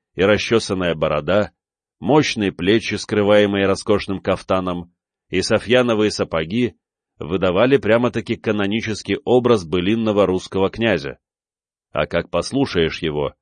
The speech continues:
попытаешься поймать постоянно бегающий взгляд, так сразу хочется схватиться за кинжал. Уж больно товарищ обтекаем и велеречив. При этом он не может или не хочет ответить конкретно ни на один вопрос.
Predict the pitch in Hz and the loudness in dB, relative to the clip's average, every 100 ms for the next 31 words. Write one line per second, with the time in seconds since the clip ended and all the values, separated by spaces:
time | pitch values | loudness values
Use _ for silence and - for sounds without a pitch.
0 | _ _ _ - 71 78 117 143 - 139 | _ _ _ -8 -6 -4 2 2 2 -2
1 | - 107 101 117 - 104 - 104 104 101 | 2 2 4 0 0 -4 0 4 4 2
2 | 90 98 87 90 82 90 69 71 90 113 | 0 0 0 -2 -2 -6 -10 -2 0 0
3 | - _ _ _ _ _ _ 69 65 - | -2 _ _ _ _ _ _ -8 -6 -2
4 | 101 131 135 - 131 139 - - - 120 | 0 2 0 2 0 0 -4 -6 0 0
5 | - 85 - 82 85 - 98 85 80 69 | 0 -4 -6 -8 -8 -4 -4 -2 -2 -2
6 | - _ _ _ _ _ _ _ 113 135 | -8 _ _ _ _ _ _ _ 2 2
7 | 95 147 156 147 120 110 123 113 110 - | 4 4 4 2 4 4 4 2 -2 -4
8 | 95 82 110 123 120 113 110 98 95 98 | -8 -2 0 2 0 -2 -4 -2 2 2
9 | 101 98 92 87 - _ _ _ _ _ | 0 -4 -4 -6 -10 _ _ _ _ _
10 | _ _ _ - 85 98 101 101 104 110 | _ _ _ -4 0 2 0 0 0 0
11 | 107 95 87 - _ _ - 107 123 120 | 2 2 -2 -8 _ _ -4 0 2 0
12 | - 104 107 120 107 95 98 98 90 - | 2 2 2 2 0 2 -2 -2 -4 -2
13 | 87 98 107 107 101 95 95 92 90 87 | -2 0 0 0 -4 -2 0 -2 -2 0
14 | 98 113 90 - | 0 2 0 -2